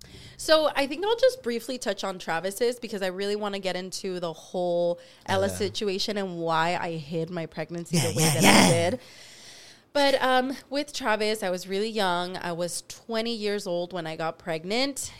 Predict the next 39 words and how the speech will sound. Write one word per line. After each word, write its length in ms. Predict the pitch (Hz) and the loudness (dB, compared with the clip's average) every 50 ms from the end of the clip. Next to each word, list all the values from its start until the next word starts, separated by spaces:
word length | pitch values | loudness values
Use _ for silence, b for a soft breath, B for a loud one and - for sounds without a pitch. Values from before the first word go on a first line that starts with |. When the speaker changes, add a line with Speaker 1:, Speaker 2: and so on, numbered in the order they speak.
| - - | -12 -8
Speaker 1:
And 680 | - 190 190 185 175 175 175 170 165 170 165 170 165 170 - - - | -6 -4 -2 -2 -2 -4 -4 -4 -6 -6 -8 -8 -10 -12 -10 -6 -4
I, 400 | 190 208 247 302 339 359 311 - - - - _ _ _ _ - | -2 -2 -2 -2 -2 -4 -4 -6 -6 -8 -12 _ _ _ _ 0
as 340 | 220 226 220 220 - - - - - | 2 2 2 0 -4 -8 -10 -8 -8
afraid 480 | 214 226 - - - 214 196 196 226 233 | -8 -8 -8 -8 -6 -4 -2 -2 0 -2
as 160 | 240 233 226 | -2 -2 -2
I 80 | 214 202 | -4 -4
was, 420 | 180 165 165 170 190 226 262 - - - | -4 -4 -2 -2 -2 -2 -2 -4 -6 -6
I 100 | 180 175 | -4 -4
was 140 | 180 180 | -4 -6
actually 360 | 175 170 165 - - 196 190 165 | -6 -8 -8 -8 -8 -8 -10 -8
very 320 | 160 160 156 160 165 170 | -8 -8 -6 -6 -6 -8
excited 400 | 165 - - 165 147 147 160 - | -8 -8 -10 -8 -8 -8 -8 -10
to 80 | - 180 | -10 -8
be 100 | 190 180 | -6 -6
a 80 | 175 | -6
mom 400 | 170 165 151 156 156 165 202 - - | -6 -6 -6 -6 -6 -8 -8 -10 -12
so 220 | - - - 190 180 | -14 -10 -6 -6 -4
young, 260 | 180 165 165 208 247 | -4 -4 -4 -4 -6
'cause 100 | 240 - | -8 -10
I 60 | 202 | -8
feel 100 | - 214 196 | -4 -4 -4
like 140 | 190 - | -2 -2
I 160 | 175 175 170 160 | -2 -2 -2 -4
always 420 | - - - 170 160 170 180 - | -6 -8 -6 -6 -6 -6 -6 -8
wanted 260 | 185 170 165 165 165 | -10 -10 -10 -8 -10
to 60 | 160 | -10
be 120 | 160 156 156 | -10 -10 -10
a 40 | 156 | -8
young 280 | 151 156 151 151 147 | -8 -8 -10 -8 -8
mom. 340 | 147 143 135 147 190 285 370 - _ _ _ _ _ _ _ _ _ _ _ - | -6 -4 -4 -4 -4 -6 -8 -10 _ _ _ _ _ _ _ _ _ _ _ -2
So 200 | 247 226 220 208 | 0 2 2 2
I 200 | 190 - 190 190 | 0 0 -2 -2
was 220 | 190 202 202 180 | -2 -4 -4 -6
really 260 | 170 175 175 180 196 | -6 -6 -6 -6 -6
happy 460 | 196 185 180 165 165 170 170 165 165 170 | -6 -4 -4 -4 -4 -4 -6 -8 -6 -8
with 160 | 180 196 185 | -8 -10 -10
my 180 | 190 156 160 | -10 -12 -10
baby. 480 | 156 160 156 151 151 160 156 165 180 175 - - | -10 -10 -10 -10 -10 -8 -8 -6 -6 -6 -6 -8
And 400 | 175 190 175 160 165 175 170 | -6 -6 -6 -8 -8 -10 -14